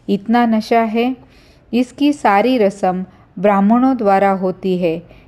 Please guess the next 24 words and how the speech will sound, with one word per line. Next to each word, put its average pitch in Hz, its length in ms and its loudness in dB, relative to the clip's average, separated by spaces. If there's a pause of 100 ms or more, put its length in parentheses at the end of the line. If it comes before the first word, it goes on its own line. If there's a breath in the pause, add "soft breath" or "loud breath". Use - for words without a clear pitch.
(120)
कितना 262 380 0
बड़ा 202 340 2
कार्य 190 460 0
करने 185 440 -4
के 233 240 -2
निमित्त 190 520 -4
हो, 175 280 -4 (580 soft breath)
विश्व 247 380 -2
को 254 240 2
पलटाने 190 760 -2
के। 170 260 -6 (460 loud breath)
कितने 285 380 0
समय 208 360 -2
में 240 200 0
विश्व 202 380 -2
को 247 200 0
पलटेंगे, 185 760 -2 (400 loud breath)
अपने 240 400 0
को 202 260 0
कितने 247 500 -4
समय 196 380 -4
में 214 200 -2
तैयार 208 520 0
करेंगे, 170 580 -4